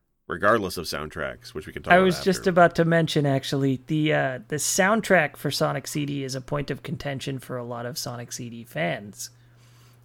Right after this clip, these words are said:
Speaker 2: because the North American soundtrack was changed from the Japanese soundtrack. And I don't understand why people live or die by the soundtrack of Sonic C D.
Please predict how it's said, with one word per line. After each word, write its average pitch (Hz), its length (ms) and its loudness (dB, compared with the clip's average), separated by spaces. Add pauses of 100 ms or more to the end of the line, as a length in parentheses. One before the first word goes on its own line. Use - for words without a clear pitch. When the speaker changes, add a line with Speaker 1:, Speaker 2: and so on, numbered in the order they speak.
Speaker 2:
because 135 600 -4
the 151 120 -2
North 147 280 -2
American 143 420 -4
soundtrack 131 520 -6
was 127 140 -10
changed 180 560 0
from 127 200 -12
the 131 80 -8
Japanese 151 520 -2
soundtrack. - 520 -10 (400)
And 151 420 2 (500)
I 151 140 2
don't 180 240 2
understand 151 880 -2
why 139 140 -2
people 151 420 0
live 143 180 0
or 202 100 6
die 151 500 4 (100)
by - 160 -4
the 139 80 -8
soundtrack 143 760 0 (140)
of 151 220 -4
Sonic 123 440 -6
C 131 200 -6
D. 220 300 -2